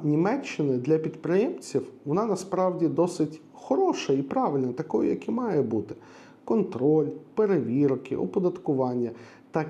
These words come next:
і має працювати держава, яка забезпечує також вагому частину громадян, які не можуть собі дозволити працювати або, ну, навіть повноцінно працювати. Так, йде мова про тих, хто працює частково. Німеччина — це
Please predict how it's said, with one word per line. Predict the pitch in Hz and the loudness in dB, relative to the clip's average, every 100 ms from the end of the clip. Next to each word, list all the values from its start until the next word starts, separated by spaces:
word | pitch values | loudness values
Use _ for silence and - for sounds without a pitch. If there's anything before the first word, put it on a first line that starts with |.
| 156 | -4
і | 170 | -2
має | 143 139 170 165 | 0 2 2 2
працювати | 160 151 151 151 143 147 147 | 2 -2 -4 -2 0 0 -2
держава, | 127 147 151 127 117 127 123 131 165 170 | 0 0 0 -2 -2 -2 0 0 -2 -2
яка | 156 - 147 | -4 0 0
забезпечує | 143 127 131 - 160 180 - 143 | 0 0 -2 -2 -2 0 0 0
також | 139 165 - - | 0 -4 -6 -4
вагому | 175 190 214 196 175 | -2 0 2 2 0
частину | 180 - 165 147 | -2 -4 0 0
громадян, | 127 139 147 131 131 175 185 | 0 0 0 0 0 2 2
які | 160 160 | 0 0
не | 165 185 | 2 4
можуть | 170 147 165 170 | 2 0 0 -2
собі | - 147 139 - | -2 -4 -4 -2
дозволити | 131 113 120 147 147 127 - - - - - - - - | -2 0 2 2 2 -2 -6 -18 -20 -20 -20 -20 -12 -2
працювати | 147 147 139 123 143 160 117 - | 0 0 0 0 0 0 -4 -2
або, | 131 135 131 123 - | 0 2 4 2 2
ну, | 143 117 | 2 2
навіть | 135 147 147 - | 0 0 -4 -2
повноцінно | 139 143 139 - 123 | 0 2 0 0 -2
працювати. | - 117 - 120 | -2 -6 -4 -2
Так, | 175 185 127 | -2 -2 0
йде | 127 | 0
мова | 131 127 | 2 0
про | 127 | -2
тих, | 131 | -6
хто | - 131 | -6 -6
працює | 123 120 135 | -8 -4 -4
частково. | 123 131 - - 113 - - - - - - - - - | -2 -6 -8 -4 -4 -4 -12 -20 -20 -20 -20 -20 -16 0
Німеччина — | 143 160 220 - 170 151 | 2 2 0 -2 0 0
це | 151 151 | 0 -2